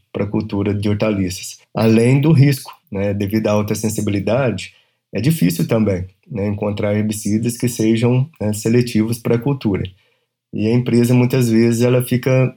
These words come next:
avaliando esse risco-benefício. E muitas vezes é melhor não arriscar,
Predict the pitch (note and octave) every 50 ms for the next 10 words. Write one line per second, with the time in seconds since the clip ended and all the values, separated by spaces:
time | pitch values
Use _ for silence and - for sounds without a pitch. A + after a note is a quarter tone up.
0 | _ _ _ _ - A2+ G#2 A2+ A#2 A#2+ A#2+ A#2 A2+ A2 A2+ A2+ A#2 A#2 A#2+ -
1 | B2+ A#2+ F2+ A#2+ C3 D#3 D#3+ - - E3+ E3+ E3+ E3+ - _ _ _ _ _ _
2 | _ _ - A2 A2+ B2 C3+ C3+ C3 - A#2+ A#2 G2+ G#2+ - - - _ _ _
3 | _ _ - G#2 G#2+ A2 A2 A#2+ A#2+ A2 G#2+ A2+ A2+ A2+ A#2 A#2+ B2 B2 A#2+ A#2
4 | A#2 A#2+ A#2+ B2+ A#2 A#2+ B2 B2 C3 C3 C3 - - G#2+ G#2+ A#2 C3+ D3 -